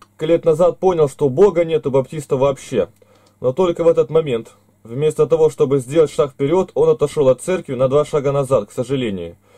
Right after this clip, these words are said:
Сначала пошёл в мессианский иудаизм, а теперь полностью перешёл в ортодоксальный иудаизм, в Хабад. Сегодня он больше не считает, что Христос Бог, и продолжает ждать Мессию вместе с иудеями.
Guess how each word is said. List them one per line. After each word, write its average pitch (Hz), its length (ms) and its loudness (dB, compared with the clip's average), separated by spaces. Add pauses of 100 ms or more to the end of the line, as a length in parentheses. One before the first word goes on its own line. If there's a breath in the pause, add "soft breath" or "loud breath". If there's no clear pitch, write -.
(540 soft breath)
Сначала 180 520 -2 (340)
пошёл 170 380 0
в - 20 -6
мессианский 156 580 -4
иудаизм, 151 520 -2 (180)
а 123 80 -10
теперь 170 360 -4
полностью 175 440 -2
перешёл 147 400 -2
в 147 60 4
ортодоксальный 147 720 0
иудаизм, 139 560 -2
в - 20 -16
Хабад. 127 480 -2 (1500 soft breath)
Сегодня 156 440 0
он 156 80 -2
больше 165 320 0
не 151 60 -6
считает, 165 420 0
что 143 160 -6
Христос 135 400 -4
Бог, 147 460 -2 (120)
и - 60 -8
продолжает 139 580 0
ждать 143 240 -2
Мессию 143 380 -8
вместе 139 240 -8
с - 120 -14
иудеями. 113 600 -6